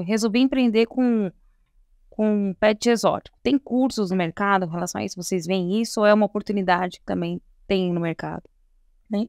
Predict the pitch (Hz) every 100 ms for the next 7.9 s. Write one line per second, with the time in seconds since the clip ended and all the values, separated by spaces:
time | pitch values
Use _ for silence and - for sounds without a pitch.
0 | - - 190 226 226 196 175 190 247 165
1 | 151 165 - 190 170 165 214 - 202 -
2 | 175 160 156 147 180 202 160 151 170 165
3 | 175 180 160 170 170 170 160 139 143 175
4 | 175 143 135 156 190 180 170 165 147 151
5 | 180 - 156 156 160 143 - 156 175 -
6 | 202 254 240 202 180 165 160 175 175 151
7 | 180 240 226 196 - 170 160 190